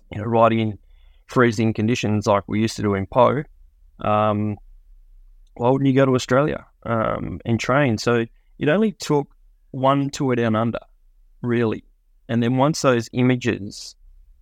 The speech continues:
and those riders came back, and, you know, you had all the French guys and the,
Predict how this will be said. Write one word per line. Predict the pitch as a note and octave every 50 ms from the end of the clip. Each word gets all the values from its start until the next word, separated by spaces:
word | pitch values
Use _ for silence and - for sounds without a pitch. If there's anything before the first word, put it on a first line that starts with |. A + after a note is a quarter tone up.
| - - _
and | B2+ A#2+ A#2 A#2 A2+ A2+ A2+ A2+ A2+ A2+ A2+ A2+ A2 A2 - -
those | B2 B2 A#2+ A#2+ A2+ G#2+ A2+
riders | A#2+ A#2 A2+ A#2 A#2+ A#2 A2+ G#2+ A2 -
came | - - A2+ A2 A2 G#2+
back, | - - A2 A2+ A2+ - - - _ _ _ _ - - - - - _ - - - - - - - - - _ -
and, | A#2 A#2 A#2+
you | A#2+ A#2
know, | A2 G#2+
you | G#2+ A2+ A#2 A#2
had | C3 B2 A#2 A#2+
all | A2+ G#2+
the | A2+
French | - - - A2+ A2+ G#2+ - -
guys | - A#2 A2+ A2+ A2+ A2+ A2+ A2+ A2 A2 -
and | A#2 G#2+ A2 A2 A2
the, | G#2 G#2